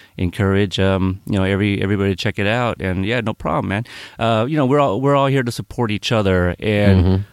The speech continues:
Speaker 1: this crossover episode, I think, is very fitting because I, you know, um, there's not a, like a,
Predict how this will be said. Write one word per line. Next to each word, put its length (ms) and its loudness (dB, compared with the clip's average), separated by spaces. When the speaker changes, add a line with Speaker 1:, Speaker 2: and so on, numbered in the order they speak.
Speaker 1:
this 200 0
crossover 480 -2
episode, 400 0
I 80 2
think, 200 -2
is 80 -4
very 180 0
fitting 380 -2
because 560 0
I, 420 0
you 140 0
know, 340 2
um, 380 -2
there's 160 -2
not 200 0
a, 60 -6
like 160 -4
a, 320 -2